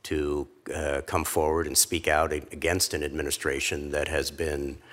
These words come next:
um, so effective for American business on issues like taxes and regulation and, uh, workforce training and skilling.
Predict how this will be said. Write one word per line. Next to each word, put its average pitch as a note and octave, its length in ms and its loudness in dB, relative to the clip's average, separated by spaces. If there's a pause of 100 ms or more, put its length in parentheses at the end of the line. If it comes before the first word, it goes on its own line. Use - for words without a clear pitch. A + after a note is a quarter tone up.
(440)
um, C2+ 340 -4
so G#2+ 560 10
effective - 720 2
for F#2 680 4 (180)
American E2+ 600 4
business D#2+ 600 2
on D#2 400 0
issues E2 520 2
like C2+ 240 -2
taxes C#2+ 800 0 (400)
and C#2+ 200 -4
regulation D2 920 2 (140)
and, C#2+ 500 -4 (100)
uh, C#2 260 -4 (120)
workforce E2+ 540 2
training D#2 420 0
and C#2 100 2
skilling. D#2+ 460 4